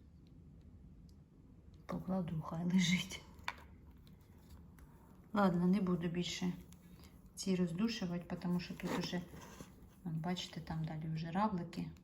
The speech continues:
Кладки трошечки з'їхались, змішались. Тому не буду чіпати. Хай, якщо що, то ці равлички маленькі, а, потім підуть і з'їдять ті яйця.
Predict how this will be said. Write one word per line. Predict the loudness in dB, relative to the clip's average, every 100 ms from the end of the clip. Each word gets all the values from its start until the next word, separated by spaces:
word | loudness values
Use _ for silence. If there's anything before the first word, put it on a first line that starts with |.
| -20 -20 -20 -20 -20 -14
Кладки | -4 -2 -2 -4
трошечки | -2 0 0 -2 -4 -2 0
з'їхались, | 4 8 8 6 0 -2 -6 -6
змішались. | 2 4 4 4 4 4 0 -8 -18 -20 -20 -20 -20 -20 -20 -20 -20 -20 -8
Тому | 0 2 2 0 -6 -14 -20 -20 -20 -20 -20 -18 -16 -16 -16 -16 -14 -14 -14 -16 -16 -4
не | -2
буду | 2 2 2
чіпати. | 0 4 6 6 8 8 8 4 -14 -2
Хай, | 8 8 8
якщо | 4 0 -2
що, | 2 4 4
то | 4 2 2
ці | 0 2 2 4
равлички | 4 6 6 6 2 -2 -2 0
маленькі, | 2 0 0 -2 -2 0 0 -2 -8 -20 -20 -20 -12
а, | -2 0 0 0
потім | -2 0 0 0 -2 -8 -20 -8
підуть | -4 -2 -2 -2
і | -2
з'їдять | -2 -2 -2 -2 -4
ті | -2
яйця. | 0 0 -2 -4 -6